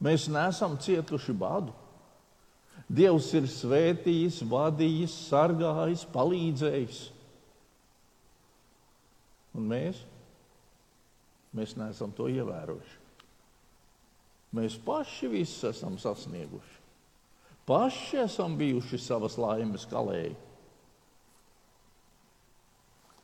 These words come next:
Tas ir nepareizs skats. Tas nav gudrs skats. To lielāko vērtību,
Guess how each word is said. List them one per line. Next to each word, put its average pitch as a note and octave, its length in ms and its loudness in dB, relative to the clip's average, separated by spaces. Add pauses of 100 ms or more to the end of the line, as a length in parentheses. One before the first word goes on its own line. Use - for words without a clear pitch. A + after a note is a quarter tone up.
(160)
Tas E3 160 -2
ir E3 140 2
nepareizs C#3+ 540 -2
skats. - 340 -8 (1160)
Tas E3+ 200 2
nav G#3 360 4
gudrs C#3+ 640 2
skats. - 540 -8 (3500)
To F3 120 12
lielāko F3+ 880 6
vērtību, A2 920 0